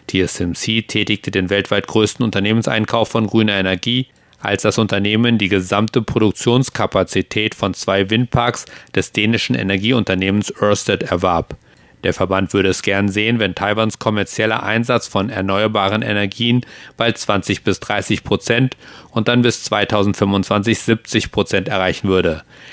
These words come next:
Taiwan werde sich in den nächsten fünf Jahren hauptsächlich auf die Versorgung mit Solarenergie konzentrieren, so Vertreter des Verbandes.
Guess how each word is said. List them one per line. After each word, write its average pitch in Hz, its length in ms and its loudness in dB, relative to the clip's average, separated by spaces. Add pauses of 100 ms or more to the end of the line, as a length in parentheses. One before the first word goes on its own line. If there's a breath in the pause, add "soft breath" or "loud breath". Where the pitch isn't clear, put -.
(160 loud breath)
Taiwan 104 460 2
werde 101 180 2
sich 92 220 -4
in 95 60 -4
den 95 100 0
nächsten 104 320 0
fünf 113 320 0
Jahren 110 400 0
hauptsächlich 120 600 -2
auf 107 120 -2
die 110 100 2
Versorgung 95 560 0
mit 98 140 -2
Solarenergie 101 720 0
konzentrieren, 107 800 0 (320 loud breath)
so - 120 -2
Vertreter - 460 -2
des 85 160 0
Verbandes. 98 640 0